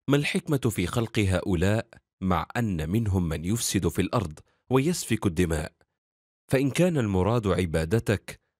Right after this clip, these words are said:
فنحن نسبح بحمدك ونقدس لك." قال: "إني أعلم ما لا تعلمون." ثم خلق الله تعالى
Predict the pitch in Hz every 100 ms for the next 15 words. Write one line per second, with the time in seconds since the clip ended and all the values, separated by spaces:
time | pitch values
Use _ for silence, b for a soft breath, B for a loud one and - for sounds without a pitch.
0 | _ - 135 190 - 110 85 - 120 104
1 | 101 92 82 82 - 120 90 90 - 87
2 | 80 78 - 120 95 85 - 82 85 -
3 | - _ _ _ _ _ _ _ - 185
4 | 113 - 104 85 80 - 98 90 85 76
5 | 90 90 76 - 85 80 78 82 76 80
6 | _ _ _ _ _ _ _ 151 139 131
7 | 170 165 131 113 90 98 110 95 92 98
8 | 85 92 101 82 76